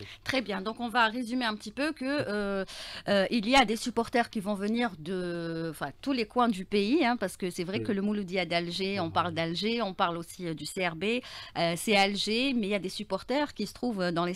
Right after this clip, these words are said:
Speaker 1: cinquante-huit wilayas. Donc, il y en a beaucoup
Speaker 2: Mhm.
Speaker 1: qui vont faire le déplacement. Et donc, euh, vous, vous allez, euh, les orienter, un petit peu leur faciliter, euh,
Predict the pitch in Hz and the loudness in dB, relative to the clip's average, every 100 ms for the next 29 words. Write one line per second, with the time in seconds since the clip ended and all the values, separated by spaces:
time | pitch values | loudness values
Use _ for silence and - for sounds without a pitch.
0 | - - 208 - 202 180 165 349 220 208 | -2 -2 -4 -6 -4 -2 0 0 -2 -4
1 | 202 180 240 - 285 220 196 233 190 170 | -4 -2 -4 -6 -6 -8 -6 -4 -4 -2
2 | 180 - 170 - 202 - - - - - | -2 0 0 2 0 0 -4 -16 -12 -12
3 | - 240 226 277 427 - 214 208 202 196 | -2 0 4 4 2 -2 -2 0 0 -2
4 | 156 269 - 196 233 214 185 208 247 156 | -2 -2 -2 -4 -2 0 0 0 -2 -4
5 | 175 175 185 214 240 214 175 - 180 220 | -4 -2 0 2 4 4 0 0 -2 0
6 | 208 180 202 208 170 - 233 - 190 190 | -2 -2 -4 -4 -2 -2 -2 -2 -6 -6
7 | 190 190 208 156 | -4 -4 -2 -2